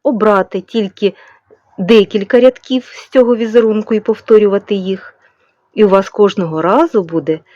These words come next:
свій неповторний візерунок. Ось так виглядає пров'язаний один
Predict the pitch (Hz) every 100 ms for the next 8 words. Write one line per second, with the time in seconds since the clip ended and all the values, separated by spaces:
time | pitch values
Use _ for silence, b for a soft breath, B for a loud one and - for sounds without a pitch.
0 | b _ - - 170 185 254 359 214 202
1 | 202 214 - _ 170 214 262 262 175 _
2 | 160 196 262 294 220 202 202 - _ _
3 | _ _ _ _ _ _ _ _ _ _
4 | b b b b b b b 226 226 233
5 | 208 175 170 180 185 302 403 - 160 185
6 | 269 302 269 - 196 156 185 311